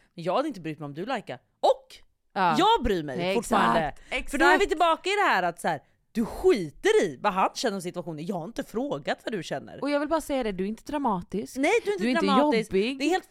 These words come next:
Speaker 1: fucking jävla rimligt, alltså. Varför skulle du, alltså så här, John hade aldrig gjort det. Alltså, jag kan
Speaker 2: För han
Speaker 1: faktiskt
Speaker 2: vet, men han har inte ens ifrågasatt det.
Speaker 1: Han skulle aldrig ifrågasätta det. För att jag vet att för honom är också det här en lojalitetsgrej. Att det är
Speaker 2: Mm.
Speaker 1: så här,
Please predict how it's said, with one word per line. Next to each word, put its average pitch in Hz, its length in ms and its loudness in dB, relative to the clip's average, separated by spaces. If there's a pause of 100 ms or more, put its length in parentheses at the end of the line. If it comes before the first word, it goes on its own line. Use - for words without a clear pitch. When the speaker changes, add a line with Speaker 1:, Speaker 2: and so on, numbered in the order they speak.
Speaker 1:
fucking 330 380 -2
jävla 262 340 2
rimligt, 302 520 -2
alltså. 180 400 -4 (180)
Varför 370 580 0
skulle 302 460 0
du, 185 380 -4
alltså 277 220 -4
så - 100 -6
här, 208 180 -2
John 202 300 -4
hade 330 140 -4
aldrig 285 240 -6
gjort 349 160 -14
det. - 180 -14 (120)
Alltså, 254 200 -4
jag 240 120 0
kan 392 120 0
Speaker 2:
För 339 60 2
han 294 100 2
Speaker 1:
faktiskt 349 240 -4
Speaker 2:
vet, - 60 -20
men 262 220 -2
han 240 240 0
har 403 60 0
inte 311 140 -2
ens 196 120 -4
ifrågasatt 185 720 -4
det. 339 220 -2
Speaker 1:
Han 339 100 -4
skulle 339 180 -4 (200)
aldrig 339 340 0
ifrågasätta 277 520 -6
det. 185 280 -4
För 277 80 2
att 262 220 -6
jag 277 340 -2
vet 302 420 -2
att - 140 -10
för 262 120 -4
honom 277 380 -4
är 247 140 -2
också 269 260 -6
det 226 80 -4
här 202 100 -4
en 190 120 -6
lojalitetsgrej. 208 920 -6
Att - 80 -8
det 220 140 -4
är - 20 -4
Speaker 2:
Mm. 202 80 -6
Speaker 1:
så 202 40 -2
här, 175 100 -4